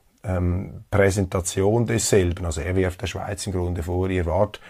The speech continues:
nie, wir waren nie richtig neutral, aber wir, äh, zelebrieren das, wir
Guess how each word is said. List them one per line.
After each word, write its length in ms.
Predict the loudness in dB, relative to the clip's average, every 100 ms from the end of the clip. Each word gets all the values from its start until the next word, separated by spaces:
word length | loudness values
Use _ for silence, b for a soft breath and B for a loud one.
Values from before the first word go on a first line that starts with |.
| B -4
nie, 320 | 0 0 0
wir 140 | 0
waren 300 | 0 0 0
nie 140 | 0 0
richtig 380 | 0 -2 -4 -4
neutral, 640 | -4 -4 -4 -2 -2 -2
aber 260 | -4 -4 -4
wir, 200 | -2 -2
äh, 220 | -4 -4
zelebrieren 720 | -2 -2 -2 -2 0 0 0
das, 340 | -2 -4 -6
wir 200 | -6 -6